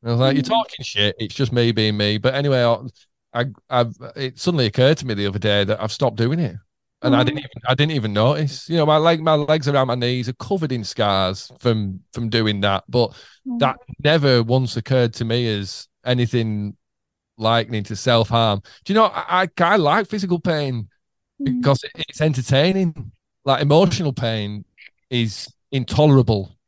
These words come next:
Speaker 2: Yeah.
Speaker 1: Absolutely intolerable. But I find physical pain a fucking joke, to be quite frank, and one
Speaker 2: Mm.
Speaker 1: that I like to play. It's a punchline I like to play with.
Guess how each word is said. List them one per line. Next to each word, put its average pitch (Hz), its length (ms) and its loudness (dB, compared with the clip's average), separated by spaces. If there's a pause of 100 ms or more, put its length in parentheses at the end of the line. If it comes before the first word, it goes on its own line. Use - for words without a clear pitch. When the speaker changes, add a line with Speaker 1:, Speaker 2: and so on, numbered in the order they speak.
Speaker 2:
Yeah. 262 200 0
Speaker 1:
Absolutely 135 760 -2
intolerable. 107 760 0 (280)
But 156 100 2
I 175 200 4
find 156 360 2
physical 156 380 2
pain 101 260 -4
a 98 60 -6
fucking 113 500 -2
joke, 117 600 2
to 117 100 -8
be 101 100 -6
quite 110 300 0
frank, 92 520 -6 (300)
and 127 140 -2
one 131 160 4
Speaker 2:
Mm. 127 40 2
Speaker 1:
that 123 120 2
I 127 180 -4
like 123 200 2
to 123 120 0
play. 131 220 -2
It's 135 100 -2
a 131 60 2
punchline 131 600 0
I 120 160 2
like 113 240 -2
to 117 80 -10
play 120 320 0
with. 156 280 0